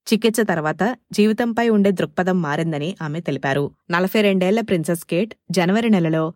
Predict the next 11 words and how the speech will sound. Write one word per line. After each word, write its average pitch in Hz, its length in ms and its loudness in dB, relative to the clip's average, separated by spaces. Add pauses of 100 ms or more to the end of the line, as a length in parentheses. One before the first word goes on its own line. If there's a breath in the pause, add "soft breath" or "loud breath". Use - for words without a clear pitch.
(320)
పొట్ట 202 180 0
సంబంధిత 220 680 2 (160)
శస్త్రచికిత్స 202 840 0
చేయించుకోగా, 170 680 -2
ఆ 185 120 2
సమయంలోనే 190 580 0
క్యాన్సర్ 190 460 -2
ఉన్నట్లు 156 400 -4
గుర్తించారు. 147 640 -4 (200 soft breath)
దీని 202 220 4
తర్వాత 170 500 0